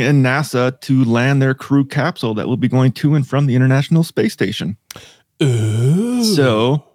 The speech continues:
Speaker 1: being part of that, I have been going and doing training with Boeing, and then this next week with nasa on how to recover the crew from the capsule.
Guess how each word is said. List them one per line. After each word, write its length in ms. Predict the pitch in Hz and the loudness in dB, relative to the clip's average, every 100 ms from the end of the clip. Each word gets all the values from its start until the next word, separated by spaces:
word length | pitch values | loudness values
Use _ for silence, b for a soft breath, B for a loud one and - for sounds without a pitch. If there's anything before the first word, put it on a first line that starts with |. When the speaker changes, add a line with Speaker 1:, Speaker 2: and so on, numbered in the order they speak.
| _ _ _ _ _ _ _ _ | _ _ _ _ _ _ _ _
Speaker 1:
being 280 | 131 113 107 | 2 2 0
part 280 | 120 135 | 0 0
of 80 | 208 | 2
that, 340 | 120 95 139 135 _ _ _ - | 0 -2 -4 -6 _ _ _ -8
I 600 | 98 123 139 139 139 110 - _ _ | -4 0 2 2 2 -2 -6 _ _
have 360 | - 107 104 98 | -6 -4 -4 -2
been 180 | 117 110 | 0 2
going 440 | 113 113 117 113 | 2 2 2 0
and 160 | - 127 | 0 2
doing 280 | 127 135 131 | 2 2 0
training 480 | - 180 190 127 123 | -2 -2 0 -2 0
with 240 | 127 123 | -2 -2
Boeing, 500 | 120 117 131 147 160 160 b b _ _ | -2 0 2 2 0 -4 b b _ _
and 140 | 117 | 0
then 140 | 127 135 | 2 2
this 180 | 135 | 0
next 240 | 127 139 - | 0 -4 0
week 180 | 139 135 | -2 0
with 160 | 135 | -2
nasa 600 | 123 120 185 - 117 147 - _ _ _ _ | 0 0 -2 -2 0 0 -4 _ _ _ _
on 760 | 113 117 123 123 123 127 127 127 | 0 2 4 4 4 4 2 0
how 200 | _ 120 | _ -2
to 200 | 120 - | -2 -2
recover 560 | 131 135 131 104 104 131 | 0 0 0 -2 0 0
the 180 | 120 127 | 0 -2
crew 640 | - - 190 135 120 147 139 _ _ | -4 -2 2 2 2 -2 -4 _ _
from 280 | 131 120 127 | -4 0 0
the 80 | 135 | -2
capsule. 520 | - 190 - - - | -4 -6 -4 -10 -12